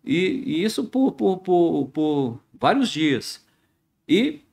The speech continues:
revistei os presos e guardei. E onze e pouco da noite eu já tava lá com eles. Aí eu falei, "Abre a mão aí,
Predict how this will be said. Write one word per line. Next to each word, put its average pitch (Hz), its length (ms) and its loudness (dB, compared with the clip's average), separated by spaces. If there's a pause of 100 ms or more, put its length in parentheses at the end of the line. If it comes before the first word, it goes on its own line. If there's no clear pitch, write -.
(180)
revistei 220 420 2
os 220 120 4
presos 208 260 -2
e - 20 -14
guardei. 226 460 -2
E 262 460 2
onze 247 460 2
e - 20 -4
pouco 240 320 2
da 220 120 4
noite 220 220 0
eu 233 60 -6
já 247 100 -2
tava 254 240 -4
lá 262 100 -2
com 294 160 -6
eles. 240 480 -6 (640)
Aí - 80 -6
eu 101 60 -4
falei, 208 220 0
"Abre 233 200 4
a 233 60 4
mão 226 180 2
aí, 208 300 -4